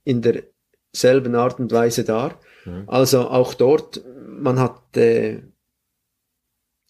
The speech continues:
Speaker 1: sehr viel Unterstützung und das ist das A und O, um, um in diesem hektischen täglichen Linienbetrieb zu bestehen, dass man dort mindestens ein bisschen, äh, Unterstützung hat von der Seite des Flugzeuges.
Speaker 2: Mhm.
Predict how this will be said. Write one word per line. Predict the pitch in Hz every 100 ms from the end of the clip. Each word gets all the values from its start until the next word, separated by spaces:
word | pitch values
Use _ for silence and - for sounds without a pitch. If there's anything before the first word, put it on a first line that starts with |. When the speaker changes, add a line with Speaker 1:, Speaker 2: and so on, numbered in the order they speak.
| _ _ _ _
Speaker 1:
sehr | - 147 160
viel | 170 165
Unterstützung | 160 131 - - 165 - 190 196 220 _ _ _ _ _ _
und | - 127
das | 151 143
ist | -
das | 123 -
A | 131
und | 135 117
O, | 123
um, | 156 127
um | 123 - 117
in | 117 113 110
diesem | 120 120 - 113
hektischen | 107 127 - 127 - 123 120 - _ _ _ _ -
täglichen | 123 127 131 127 123 117
Linienbetrieb | - 120 127 131 120 110 113 120 -
zu | 120
bestehen, | 107 - - 127 139
dass | 113
man | 113 107
dort | 113 127 127 - _
mindestens | - 120 127 127 120 123
ein | 117
bisschen, | 123 120 127 120 120 _ _ _ -
äh, | 110 113 110
Unterstützung | 131 117 117 - 120 - 113
hat | 113 123 - - _ -
von | - 117 57 80 113
der | 123
Seite | - - 117 123
des | 117
Flugzeuges. | - 123 - - - 123 - -
Speaker 2:
Mhm. | 87 85